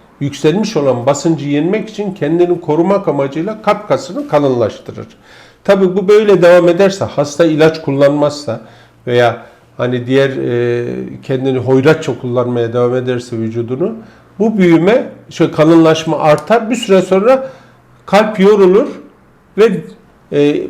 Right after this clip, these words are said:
bu sefer büyü-, e, kalp duvarlarında kalınlaşma olmaz. Kalp odakları genişlemeye başlar ve bunun sonucunda da kalp yetmezliği gözükür. E,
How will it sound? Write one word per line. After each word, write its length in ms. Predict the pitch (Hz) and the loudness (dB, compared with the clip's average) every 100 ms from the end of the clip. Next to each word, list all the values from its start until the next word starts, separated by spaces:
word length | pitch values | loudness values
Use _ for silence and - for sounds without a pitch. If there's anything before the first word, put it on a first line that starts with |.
| 185 | -4
bu 80 | |
sefer 400 | 214 196 185 170 | 0 2 2 2
büyü-, 460 | 180 190 190 170 165 | 2 4 4 4 2
e, 40 | |
kalp 240 | 175 190 185 | 0 0 2
duvarlarında 480 | 175 175 170 175 170 | 4 4 4 2 2
kalınlaşma 540 | 165 180 185 180 185 | 4 6 4 2 0
olmaz. 300 | 220 262 262 | 2 2 0
Kalp 320 | - 247 - - - | 0 0 -2 -12 -4
odakları 480 | 156 165 165 160 | 0 2 2 2
genişlemeye 760 | 175 151 123 117 123 113 113 110 | 2 2 0 -2 -4 -4 -4 -6
başlar 380 | 113 - 208 196 | -8 -8 -8 -4
ve 160 | 151 | -4
bunun 180 | 156 185 | -2 -4
sonucunda 600 | 180 156 139 135 139 180 | -2 -4 -4 -8 -8 -8
da 140 | 196 - | -8 -6
kalp 280 | 147 143 123 | -6 -6 -8
yetmezliği 540 | 113 - 104 98 107 | -8 -8 -12 -10 -10
gözükür. 460 | 104 98 - 107 _ _ - _ _ 135 | -10 -14 -20 -20 _ _ -20 _ _ -2
E, 320 | 131 131 | 2 2